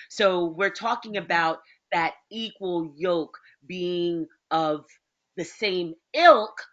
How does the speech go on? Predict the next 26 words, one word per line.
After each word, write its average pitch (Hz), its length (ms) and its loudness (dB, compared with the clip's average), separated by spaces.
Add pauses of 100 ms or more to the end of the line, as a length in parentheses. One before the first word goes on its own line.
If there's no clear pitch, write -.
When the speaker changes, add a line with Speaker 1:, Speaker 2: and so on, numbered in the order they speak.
(140)
Speaker 1:
but 185 200 -6
not 170 380 0 (280)
the 165 120 -6
same 160 720 -4 (260)
thread, 147 440 -6 (220)
and 156 120 -10
talking 165 260 -8
about 151 220 -6
coming 156 220 -10
together. 147 280 -10
So 160 140 -12
that 196 300 -8
being 165 220 -10
said, 147 280 -16 (1200)
sometimes 170 800 -8 (1000)
you 165 240 -12
will 170 320 -6 (100)
outgrow 165 720 -6 (380)
the 160 80 -8
relationship. 165 800 -10 (1500)
And 170 120 -2
I 190 80 0
say 214 280 -2
the 180 220 -12
relationship 180 680 -6
because 165 300 -10